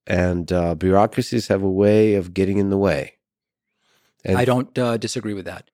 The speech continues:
Speaker 2: I'm not aware of really any governments that got in the way. I mean, it seemed, given the global situation,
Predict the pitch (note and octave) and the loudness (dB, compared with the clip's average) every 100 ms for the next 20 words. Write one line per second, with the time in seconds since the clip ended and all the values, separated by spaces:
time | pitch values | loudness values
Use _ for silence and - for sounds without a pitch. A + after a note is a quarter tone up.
0 | - C#3+ E3+ F3+ E3 D3 D3 C#3 A2+ B2 | -2 2 4 6 6 6 6 4 2 2
1 | C3+ C3 C#3+ E3 B2 G#2+ G2 F#2 - - | 4 6 6 4 4 2 -2 -6 -8 -4
2 | A2+ G#2+ G2+ G#2 G2+ F2+ A2 A2+ - - | -2 -2 -2 -2 -2 -2 -2 -2 -2 2
3 | C#3 A#2+ B2+ B2 A#2 - B2 A#2 A2 - | 2 4 2 2 0 0 2 2 0 -4
4 | - A2 A#2 A2+ G#2+ G2 G2 | -6 -2 -2 -2 -6 -10 -12